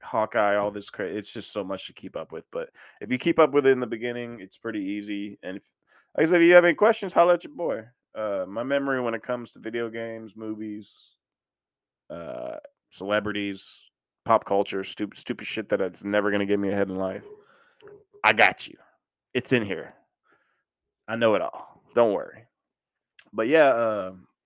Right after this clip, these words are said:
th-, those are kinda what I'm looking forward to. Um, like I said, we saw Jackass last week, was pretty sick. I'm trying to think, um, what else is coming out. Um, Death on the Nile is already out, so that's another one I wouldn't mind going seeing. But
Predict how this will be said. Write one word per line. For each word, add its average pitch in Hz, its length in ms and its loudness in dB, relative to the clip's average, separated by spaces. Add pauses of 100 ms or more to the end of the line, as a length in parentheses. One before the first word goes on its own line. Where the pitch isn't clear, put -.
(500)
th-, 90 160 -14
those 123 180 -4
are 147 80 -2
kinda 143 300 2
what 135 120 6
I'm 127 140 2
looking 127 220 -2
forward 127 320 -2
to. 135 340 -2
Um, 104 580 -8 (540)
like 107 80 -8
I 113 40 -6
said, 123 180 -4
we 123 60 -4
saw 123 180 -2
Jackass 113 520 -2
last 113 220 -6
week, 113 160 -10
was - 80 -20
pretty 107 220 -14
sick. 110 340 -8
I'm 98 120 -16
trying 127 180 -8
to 113 80 -8
think, 113 500 -12
um, 101 480 -10
what 107 160 -6
else 117 260 0
is 104 120 -18
coming 98 360 -14
out. 95 360 -12 (720)
Um, 101 580 -2 (260)
Death 127 220 4
on 123 160 0
the 117 60 -2
Nile 117 440 4
is 113 120 -2
already 113 280 0
out, 110 280 2
so 113 100 -6
that's 101 160 -6
another 101 240 -10
one 101 140 -6
I 98 40 -4
wouldn't 98 240 -8
mind 95 220 -10
going 92 240 -12
seeing. 104 580 -10
But 92 340 -6